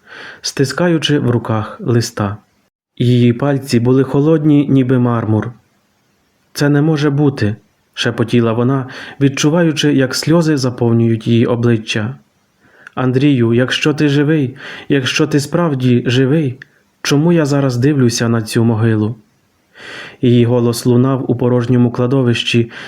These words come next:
змішуючись зі свистом вітру. Олена притиснула листа до грудей, відчуваючи, як її серце розривається на шматки. Раптом вона почула кроки позаду себе.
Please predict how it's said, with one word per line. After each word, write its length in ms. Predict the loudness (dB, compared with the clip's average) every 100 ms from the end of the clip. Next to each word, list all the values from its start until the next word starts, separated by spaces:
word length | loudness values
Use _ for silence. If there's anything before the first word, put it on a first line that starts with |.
| -8
змішуючись 920 | 0 2 2 2 2 2 0 -2 -4 -2
зі 180 | 0
свистом 520 | 0 0 -2 -2 -2 0
вітру. 440 | 0 0 -4 -4 -10 _ _ _ -20 -18 -18 -8
Олена 380 | -2 0 2 0
притиснула 760 | -2 -2 0 -2 0 0 0 0
листа 380 | -2 -2 -2
до 120 | 0 0
грудей, 480 | 0 0 0 -2 -8 _ -2
відчуваючи, 800 | -2 0 0 0 0 0 0 0
як 260 | 2 0 0
її 260 | 2 2
серце 600 | 2 -2 -2 -2 -2 -2 -2
розривається 840 | -2 0 -2 0 -2 -4 -2 -2
на 120 | -2
шматки. 560 | -2 -4 -4 -4 -4 -4 _ _ _ _ _ _ -18 -16 -12 -4
Раптом 500 | -4 -2 -2 -2 0
вона 280 | 0 0 0
почула 440 | -2 0 0 0
кроки 380 | 0 -2 -2 -2
позаду 420 | -2 -2 0 -2
себе. 480 | -2 -2 -2 -2